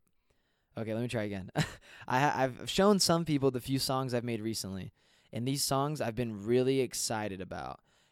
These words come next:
And I thought these were, like, monumental growth songs for me. And so when I showed them to some people at first, you know, or in general, everyone's been like, "Wow, this stuff's crazy. Like, I'm really impressed by your growth," if they've seen me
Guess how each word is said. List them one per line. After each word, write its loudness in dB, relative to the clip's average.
And -4
I 0
thought 4
these -2
were, 0
like, -4
monumental -2
growth -4
songs -6
for -10
me. -12
And -10
so 0
when -2
I -4
showed 2
them 2
to -4
some -4
people -6
at -6
first, 0
you -4
know, -2
or -6
in -8
general, 0
everyone's -2
been -8
like, -10
"Wow, -8
this -8
stuff's -12
crazy. -8
Like, -16
I'm -10
really -4
impressed -10
by -10
your -12
growth," -8
if -12
they've -12
seen -10
me -10